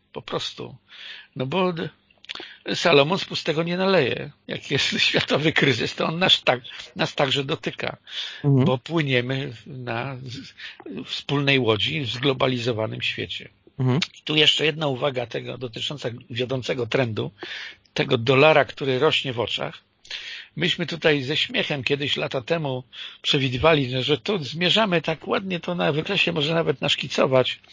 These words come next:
Speaker 1: do takiego punktu G, maksymalnej rozkoszy, gdzie w-, wszystkie wiodące waluty się zrównają. To znaczy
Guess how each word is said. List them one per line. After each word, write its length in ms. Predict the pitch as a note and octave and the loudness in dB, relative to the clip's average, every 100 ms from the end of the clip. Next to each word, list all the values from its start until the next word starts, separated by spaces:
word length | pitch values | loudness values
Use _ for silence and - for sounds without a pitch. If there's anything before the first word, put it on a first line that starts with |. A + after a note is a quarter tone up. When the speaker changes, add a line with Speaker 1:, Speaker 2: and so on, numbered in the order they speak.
| - - - - - | -10 -10 -10 -12 -4
Speaker 1:
do 80 | |
takiego 380 | D#3+ D3+ - D3+ | 2 4 4 0
punktu 600 | - F#3+ F#3 - D#3+ D#3 - _ | 0 -2 -2 0 0 0 -6 _
G, 460 | B2 F3+ D#3 F#2+ F2 _ _ _ - - - - - - | 0 6 6 4 -4 _ _ _ -14 -12 -12 -16 -20 -8
maksymalnej 640 | - - F3 F#3 G3 G3 | -6 -4 -2 0 0 0
rozkoszy, 600 | G3 - C#3+ G#2 - - - _ - - - - - | -2 0 0 0 -4 -8 -18 _ -14 -14 -14 -16 -8
gdzie 520 | C#3 B2+ F#3 G#3+ G3+ | -2 4 6 6 2
w-, 200 | - B2 | -2 -6
wszystkie 460 | - - - - | 0 0 2 0
wiodące 420 | E3 D3 D#3 - D3 | 2 2 2 -2 2
waluty 360 | D3+ D#3+ G3+ | 2 2 -2
się 140 | E3+ D#3+ | -4 -2
zrównają. 600 | G3 F3 D#3+ G2+ F2+ G#2+ | -6 -2 -2 -2 -4 -6
To 140 | - | -6
znaczy 440 | - C#3+ - D#3+ | -4 0 0 0